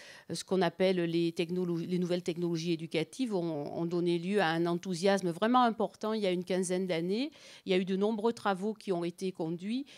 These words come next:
euh, et notamment donc, euh, un certain nombre de travaux de recherche. La plupart ont été conduits aux États-Unis, euh, avec, euh, euh, des études qui ont montré, euh,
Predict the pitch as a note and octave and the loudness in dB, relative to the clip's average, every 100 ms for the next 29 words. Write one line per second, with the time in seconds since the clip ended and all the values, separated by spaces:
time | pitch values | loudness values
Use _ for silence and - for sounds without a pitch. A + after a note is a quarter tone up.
0 | - A#3 F#3+ - F3+ F3 F3 G3+ G#3 D#3+ | -20 -20 -6 0 2 2 2 2 2 2
1 | G3 A#3+ G#3+ A3 - F#3+ F#3 F3+ F#3 G3 | 0 0 -2 -4 0 2 2 0 -2 0
2 | G3 G#3 F3+ - F3+ G3 E3+ E3 - G#3 | 0 0 -2 -2 0 0 -2 -4 -2 -2
3 | - F#3 - E3+ F3 F3 E3 E3 F3 F3 | -2 -4 -4 -4 -2 -2 -4 -6 -8 -6
4 | E3 D#3 E3+ F#3 D3 D#3 D#3+ E3 D#3+ D#3 | -6 -6 -6 -4 -4 -4 -6 -4 -4 -6
5 | D3+ F#3 B3 - - - - - F3+ F3+ | -4 -4 -4 -8 -18 -20 -20 -4 0 2
6 | F3 E3 F#3 G#3 G#3 G#3 E3+ D#3 D#3+ - | 2 0 0 0 -2 -4 -2 -2 -6 -16
7 | - - F3 E3+ G#3 A3+ F#3 C4 C#4 - | -8 -2 -2 0 0 0 -2 -4 -2 2
8 | G#3+ G#3+ F#3 F3 - A3+ C#4+ A#3+ E3+ E3 | 4 4 2 0 -2 0 2 4 2 0